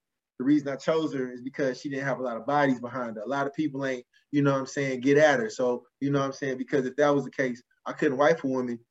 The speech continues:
who been with multiple men and all this kind of stuff. So I posted something on my Instagram, and I was just like, "Yo, this, in my opinion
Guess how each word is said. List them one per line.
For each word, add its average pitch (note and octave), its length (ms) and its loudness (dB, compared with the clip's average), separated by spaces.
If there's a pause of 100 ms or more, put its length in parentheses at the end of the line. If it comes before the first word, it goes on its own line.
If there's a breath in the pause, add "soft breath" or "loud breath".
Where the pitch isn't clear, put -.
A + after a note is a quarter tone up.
(120)
who C3+ 100 4
been C3+ 180 4
with A#2+ 120 0
multiple C#3 420 0
men C#3+ 420 0 (360)
and B2+ 100 -4
all B2+ 120 2
this C#3+ 100 2
kind C#3+ 180 0
of B2 60 -4
stuff. B2 240 -2
So E3 100 0
I C#3+ 180 4
posted B3 360 6
something D3+ 300 0
on C#3 60 2
my C3+ 160 0
Instagram, B2+ 500 -4
and C3 60 -6
I D3+ 120 4
was C#3+ 160 2
just C3 140 -8
like, A#2+ 180 -4
"Yo, D3 280 4 (840)
this, G#3+ 220 8 (340)
in G3 140 6
my B3 240 10
opinion F3+ 680 2